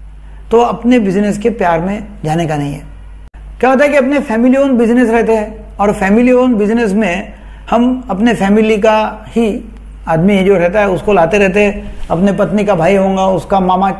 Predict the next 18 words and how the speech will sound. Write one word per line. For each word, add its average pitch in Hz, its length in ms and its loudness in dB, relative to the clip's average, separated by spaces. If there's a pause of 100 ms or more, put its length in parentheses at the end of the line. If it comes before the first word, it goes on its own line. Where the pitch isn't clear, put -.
(260)
का 185 80 0
लड़का 185 300 2
होगा, 190 280 2
चाचा 185 340 -2
का 185 100 0
बेटा 180 280 2
होगा, 185 400 0 (320)
उसको 190 220 0
लाएंगे 185 560 0
और 190 80 2
वो 202 120 4
family 175 360 -2
में 180 140 -2
चलाएंगे, 165 360 0
ऐसे 175 140 0
नहीं 208 120 2
चलता 208 260 2
है। - 460 -4